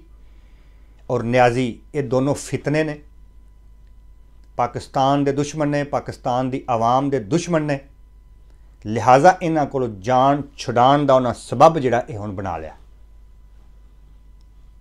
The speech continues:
ਬੜੀ ਵੱਡੀ ਖਬਰ ਹੈ ਜਿਹੜੀ ਅਸੀਂ ਤੁਹਾਡੀ ਖਿਦਮਤ ਦੇ ਵਿੱਚ ਪੇਸ਼ ਕਰਨ ਲੱਗੇ ਹਾਂ, ਮੁਲਤਾਨ ਤੋਂ ਔਰ ਇਸਲਾਮਾਬਾਦ ਤੋਂ। ਔਰ ਸਭ ਤੋਂ ਪਹਿਲੇ ਮੈਂ ਅਲੀ ਮੂਸਾ ਗਿਲਾਨੀ ਨੂੰ, ਯੂਸਫ ਰਜ਼ਾ ਗਿਲਾਨੀ ਨੂੰ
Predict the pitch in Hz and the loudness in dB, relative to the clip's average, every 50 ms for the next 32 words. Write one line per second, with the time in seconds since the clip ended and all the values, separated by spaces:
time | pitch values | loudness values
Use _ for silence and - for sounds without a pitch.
0 | - - - 110 101 113 185 220 254 233 208 190 202 190 - 165 151 156 151 143 | -20 -18 -16 -12 4 4 6 6 6 4 2 2 2 0 0 0 0 2 0 0
1 | 147 139 139 131 135 139 127 117 104 104 95 - 107 107 110 107 110 107 101 - | 0 0 0 -2 -2 -4 -6 -6 -6 -6 -8 -8 -8 -8 -8 -6 -6 -6 -8 -8
2 | - - 101 90 - - 107 92 92 92 85 78 95 104 - - - 127 110 110 | -8 -10 -10 -10 -10 -12 -12 -10 -10 -10 -10 -10 -12 -12 -12 -14 -12 -8 -6 -6
3 | 107 101 - - 117 117 123 135 139 139 - 139 - - 147 120 117 - - - | -6 -6 -4 -2 0 0 2 0 -2 -4 -6 -8 -8 -6 -6 -6 -6 -6 -10 -16
4 | - - - 113 101 98 98 95 90 90 85 80 - - - - - - - - | -16 -12 -10 -10 -8 -8 -8 -8 -8 -8 -10 -10 -12 -18 -20 -20 -20 -20 -20 -20
5 | - - - - 127 - - 160 160 - 170 156 165 170 180 185 180 165 156 151 | -20 -20 -12 -12 -12 0 0 0 0 0 -2 6 6 8 8 8 6 4 4 2
6 | 151 - - 131 135 151 156 160 151 143 - 170 151 135 135 131 131 135 147 156 | 0 0 -2 -2 -2 -2 0 -2 -6 -4 -4 -6 -4 -4 -2 -2 0 -2 -2 -4
7 | 165 160 - - - - - - - - - - - - 107 101 101 139 156 156 | -6 -10 -14 -20 -20 -20 -20 -20 -20 -20 -20 -20 -16 -12 -12 -6 -2 -2 -2 -2
8 | - 170 135 120 120 117 143 143 131 113 123 123 120 120 135 143 143 139 139 | -2 -6 -4 -4 -2 0 0 0 0 0 0 0 0 0 -2 -4 -4 -4 -6